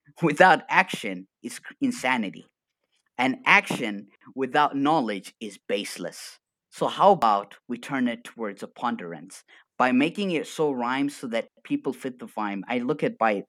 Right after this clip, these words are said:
this fame, keeping it sweet and simple, so sweet that they will be able to taste it over and over again, and so simple that will leave not only a dimple, but for them to smile, and they will be able to go a mile later down the line. So, yeah.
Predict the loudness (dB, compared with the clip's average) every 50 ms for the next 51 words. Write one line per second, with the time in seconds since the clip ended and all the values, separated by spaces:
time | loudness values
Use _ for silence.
0 | _ -10 -8 -8 -8 -10 -6 -2 -2 -2 -2 -4 -8 _ -20 -20 -20 -20 -20 _
1 | _ _ _ -2 -2 0 0 2 2 2 2 2 0 -4 -6 0 2 2 2 2
2 | 0 -4 -6 -8 -8 -8 _ -14 -16 -16 -16 -10 -6 -4 -4 -4 -6 -8 -6 -2
3 | -2 0 -2 -2 -6 -12 -12 _ -6 -6 -4 -2 -2 -2 -2 -2 -2 -2 -2 -2
4 | -2 -2 -4 -8 -8 -14 -8 -8 -6 -6 -6 -6 -8 -8 -6 -4 -6 -4 -2 -2
5 | -2 0 -2 -4 -2 -2 -2 -4 -2 -2 0 0 0 -2 -4 _ -18 -20 -20 -18
6 | _ -8 -8 -4 2 2 2 2 2 0 -2 -2 -2 0 0 0 2 2 -2 -2
7 | -2 -2 -2 0 2 2 2 2 2 0 -2 0 0 0 0 2 0 -2 -4 -2
8 | -2 -2 -2 -2 -2 -6 -6 -4 -6 -8 -8 -10 -10 -6 -6 -6 -6 -8 -12 -12
9 | -12 -6 -2 0 2 2 2 2 2 0 -2 -4 -6 -6 -6 -6 -6 -6 -6 -4
10 | -6 -6 -6 -8 -12 -10 -8 -6 -4 -4 -2 -2 -4 -4 -4 -6 -10 _ _ -8
11 | -6 -6 -6 -6 -8 -12 -12 -14 -14 -12 -12 -14 -14 -14 -10 -4 0 0 0 0
12 | -2 -6